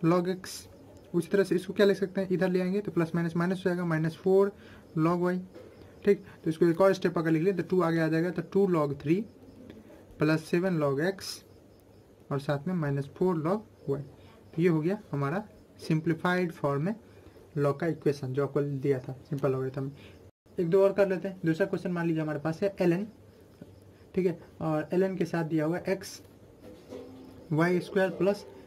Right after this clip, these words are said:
जेड स्क्वायर, ठीक। तो इसको कैसे करेंगे, तो again आप इसको ऐसे देख सकते हैं कि ये एक term है और ये एक term है, दोनों का मल्टीप्लिकेशन है। तो आप इसको क्या लिख सकते हैं, एल एन x plus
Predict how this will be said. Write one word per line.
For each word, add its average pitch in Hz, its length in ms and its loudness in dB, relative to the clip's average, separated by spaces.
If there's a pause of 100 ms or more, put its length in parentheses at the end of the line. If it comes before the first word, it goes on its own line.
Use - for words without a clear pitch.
(220)
जेड 139 240 2
स्क्वायर, 131 360 -6 (340)
ठीक। 202 220 2
तो 180 60 -2 (100)
इसको 190 200 0
कैसे 202 220 0
करेंगे, 185 280 0
तो - 80 -4
again 185 220 2
आप 180 160 0
इसको 180 240 2
ऐसे 175 200 2
देख 170 140 2
सकते 180 260 -2
हैं 170 100 -2
कि 170 60 2
ये 185 140 6
एक 185 220 2
term 190 200 4
है 202 80 0
और 165 80 4
ये 170 120 6
एक 170 200 -4
term 180 220 2
है, 190 100 2
दोनों 165 200 2
का 190 100 2
मल्टीप्लिकेशन 147 640 0
है। 127 60 -4
तो 147 80 0
आप 143 120 -2
इसको 160 160 -2
क्या 180 140 0
लिख 165 140 0
सकते 175 220 -6
हैं, 202 80 -6 (360)
एल 175 120 6
एन 196 140 4
x 196 280 -6 (200)
plus 165 320 0